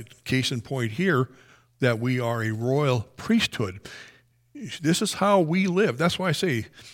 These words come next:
as, as Francis Schaeffer stated it, "How shall we then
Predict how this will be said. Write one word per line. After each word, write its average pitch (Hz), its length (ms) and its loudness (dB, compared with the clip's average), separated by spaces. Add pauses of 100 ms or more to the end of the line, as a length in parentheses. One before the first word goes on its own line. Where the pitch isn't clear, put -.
(220)
as, 127 220 -2
as 131 220 0
Francis - 680 -4
Schaeffer 165 420 0
stated 160 400 2
it, 113 140 0 (160)
"How 226 240 0 (180)
shall 202 300 -2
we 196 160 2
then 185 340 2